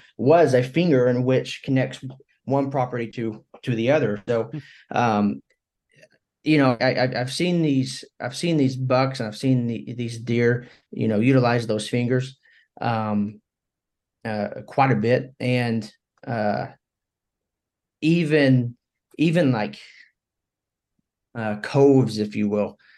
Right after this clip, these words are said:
Speaker 1: uh, you know, kind of like pockets, like it, like it makes a, a cove, if you will. Um, tho-, those deer, uh,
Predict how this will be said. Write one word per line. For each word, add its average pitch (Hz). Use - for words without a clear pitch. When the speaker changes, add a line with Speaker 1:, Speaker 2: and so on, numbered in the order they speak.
Speaker 1:
uh, 107
you 120
know, 110
kind 135
of 117
like -
pockets, -
like 117
it, -
like 127
it -
makes 131
a, 107
a 117
cove, 135
if 139
you 139
will. 147
Um, 110
tho-, 139
those 139
deer, 139
uh, 104